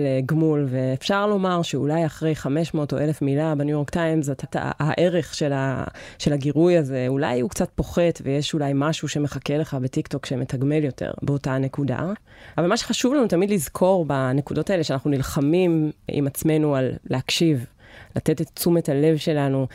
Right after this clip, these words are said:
ולא להיגרר אחרי איזושהי התראה, זה שבעצם העובדה שאנחנו עושים את זה, אנחנו כבר מאמנים את הקשב שלנו, ואנחנו נהיים יותר טובים בזה.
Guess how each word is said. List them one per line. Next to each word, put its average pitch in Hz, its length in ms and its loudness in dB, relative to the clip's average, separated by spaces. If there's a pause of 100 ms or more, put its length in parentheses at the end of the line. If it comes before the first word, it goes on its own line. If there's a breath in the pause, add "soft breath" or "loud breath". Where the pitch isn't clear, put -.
(180 loud breath)
ולא 156 500 4
להיגרר 156 500 0
אחרי 147 340 -2
איזושהי 139 320 -2
התראה, 139 500 -2 (560 loud breath)
זה 143 240 0 (440)
שבעצם - 680 -2
העובדה 175 240 0
שאנחנו 175 260 -4
עושים 180 640 -2 (140)
את 208 100 -4
זה, 240 260 -2
אנחנו 170 500 0 (160)
כבר 190 600 -2 (380)
מאמנים 156 480 2
את 151 100 -4
הקשב 147 320 0
שלנו, 135 360 -4 (160)
ואנחנו 147 380 0
נהיים 151 240 2
יותר 135 200 -2
טובים 131 340 0
בזה. 120 160 -4